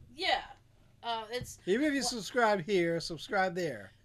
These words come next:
Speaker 1: <laughs> There's three videos up so far. Um, there are videos that are on this channel. Uh, I'm sorry.
Speaker 2: This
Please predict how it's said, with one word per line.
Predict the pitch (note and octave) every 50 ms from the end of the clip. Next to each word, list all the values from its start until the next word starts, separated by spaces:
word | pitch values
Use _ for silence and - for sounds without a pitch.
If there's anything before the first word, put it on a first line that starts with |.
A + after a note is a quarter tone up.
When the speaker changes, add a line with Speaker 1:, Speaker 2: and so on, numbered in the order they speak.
| _ -
Speaker 1:
<laughs> | C#4 C4+ - - - - - - - - _ _ - - - - E3+ - - - - - - - - - -
There's | C#4 D4 D4+ D#4 -
three | - - F4 F#4 G4 F4
videos | F4 E4+ E4+ E4 D#4+ D4+ D4
up | D4+ D4 D4
so | - - D4+ C#4+ C#4
far. | - - C#4+ C4+ C4+ C4 C4 C4 C4 C4+ C4+ B3 - A3
Um, | A3+ A3+ A#3 A#3 A#3 A#3 A#3 A#3 A#3 A#3+ A#3 _ - _ _ _ _ _ _ _ _ _ _ _ _ _ _ _ _ _ _ _ _ - - - F#3
there | G3 G3+ G3+
are |
videos | G3 A3 A3 A3 A3 A3 G#3+ G3+
that | - A3 G#3+ G#3+
are | G#3+ G3
on | F#3+ G3+ G#3 G3+ G3+
this | G3+ G#3 G#3+ - -
channel. | - - A3 G3 F#3 F#3 F#3 F#3 F#3 F#3 - _ _ _ _ _ _ _ _ - - - - - - - - _ _ _ -
Uh, | D#3+ D#3+ D#3+ E3 D#3+ D#3+ D#3 D#3 - _ _ _ _ - - -
I'm | D3+ E3 E3 D#3 D#3 - - - _ _
sorry. | - - - E3+ D#3+ D#3+ D#3+
Speaker 2:
This | E3+ E3+ E3+ E3 E3+ D3+ - -